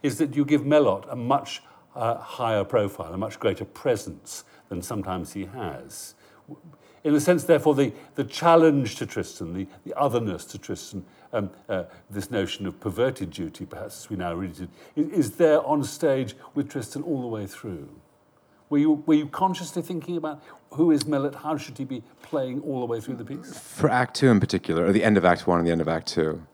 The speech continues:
Speaker 2: Yeah, I mean, <sighs> it's a thankless role. I mean, it's a thankless role. And I think that the,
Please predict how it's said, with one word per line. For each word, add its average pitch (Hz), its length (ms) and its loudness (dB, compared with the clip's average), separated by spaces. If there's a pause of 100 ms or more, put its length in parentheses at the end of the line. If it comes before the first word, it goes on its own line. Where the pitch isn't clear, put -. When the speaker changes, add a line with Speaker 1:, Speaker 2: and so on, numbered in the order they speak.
(420)
Speaker 2:
Yeah, 269 160 4 (100)
I 160 60 6
mean, 170 320 6 (640)
<sighs> - 0 - (320)
it's - 120 -4
a 120 60 6
thankless 139 640 2
role. 104 420 2 (240)
I 90 120 2
mean, 85 440 0 (260)
it's - 120 -6
a 104 60 2
thankless 104 560 2
role. 92 420 4 (440)
And 107 180 10
I 104 80 10
think 120 300 6
that - 200 2
the, 87 800 4